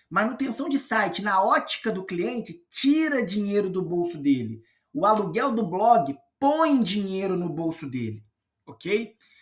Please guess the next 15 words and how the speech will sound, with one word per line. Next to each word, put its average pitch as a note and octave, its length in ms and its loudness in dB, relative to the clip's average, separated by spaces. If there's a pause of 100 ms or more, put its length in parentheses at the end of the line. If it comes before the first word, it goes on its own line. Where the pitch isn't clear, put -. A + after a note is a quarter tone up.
(140)
Então, G3+ 180 0
é C4 60 0
uma C4+ 220 2
ótica - 360 4
diferente. D3+ 800 -4 (400)
Então, G#3+ 460 0
pra B3 220 -6
você A3+ 460 0
que E3 200 -6
precisa C#4+ 800 -2
de A3+ 200 -4
colocar G3 540 -2
dinheiro D#3+ 320 -6
em D3 120 -6
caixa, - 480 -10